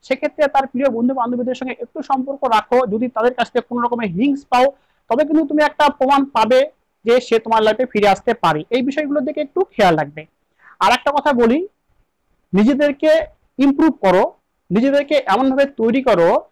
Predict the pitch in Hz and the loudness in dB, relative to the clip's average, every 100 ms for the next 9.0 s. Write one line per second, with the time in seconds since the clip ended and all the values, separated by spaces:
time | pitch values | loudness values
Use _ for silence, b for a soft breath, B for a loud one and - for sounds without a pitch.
0 | _ _ _ - 220 269 302 349 - _ | _ _ _ -4 -2 0 0 -2 -8 _
1 | _ 214 254 262 277 277 277 285 277 214 | _ -4 -2 -2 -4 -6 -4 -6 -2 0
2 | 226 254 247 226 285 - - 277 277 - | 2 2 2 2 -2 -4 -4 -4 -2 0
3 | 247 175 156 151 147 _ _ _ _ _ | 0 0 -4 -6 -12 _ _ _ _ _
4 | - - 285 302 285 269 277 277 294 285 | -2 0 0 0 0 0 0 0 -2 -2
5 | 302 - 220 269 277 254 - 202 226 269 | -2 0 2 4 2 0 -2 0 0 -2
6 | 269 202 233 240 269 269 277 277 190 214 | 2 4 4 2 -4 -4 -2 0 2 4
7 | 269 302 302 320 302 302 - _ _ _ | 4 4 2 4 4 4 0 _ _ _
8 | _ _ _ _ - 160 208 - - | _ _ _ _ -8 -2 -2 -2 0